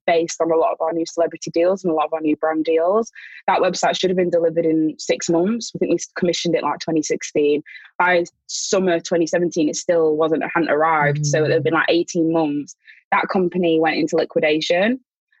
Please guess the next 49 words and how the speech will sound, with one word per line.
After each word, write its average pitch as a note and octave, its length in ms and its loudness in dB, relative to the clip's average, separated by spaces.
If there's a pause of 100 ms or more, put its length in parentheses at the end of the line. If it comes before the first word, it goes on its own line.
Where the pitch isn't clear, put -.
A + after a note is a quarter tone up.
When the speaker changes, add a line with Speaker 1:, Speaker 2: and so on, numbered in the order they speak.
Speaker 1:
And G3 120 2
I - 20 2
remember F#3 240 0
I E3+ 80 2
Speaker 2:
Wow. E3+ 80 0
Speaker 1:
literally D#3+ 240 -4
dropped - 260 -4
to F3+ 60 -12
the E3 100 -2
floor E3 600 0 (400)
when, E3 640 0 (260)
not C#4 240 0
even, E4+ 140 2
like, D4+ 180 0
crying, A#3+ 400 0
it D#3 80 0
was E3+ 140 -2
just G3 200 -6
like, F#3 360 0
"I'm F3+ 160 0
just E3 220 -6
done" E3+ 380 0
kind D3 300 -8
of C#3+ 60 -6
thing. C#3 80 0
Speaker 2:
Yeah. B2+ 260 0 (260)
Speaker 1:
And E3 200 -4 (500)
when G#3 240 0
that C#4 180 0
happened, D#3+ 880 -4
I F3+ 60 -2
should F#3+ 200 0
have F3+ 140 0
gone, F3 380 0 (180)
"Jig G3+ 180 0
is F#3+ 140 0
up, E3+ 260 2 (160)
let's F3 300 -2
leave F3 240 0
it" - 140 -4
kind D3+ 220 -4
of D3 140 -2
stuff. C#3 400 0 (460)
But - 100 0
we F#3+ 200 0
carried F#3 380 2
on E3+ 200 0
for D#3 80 -6
about - 180 -2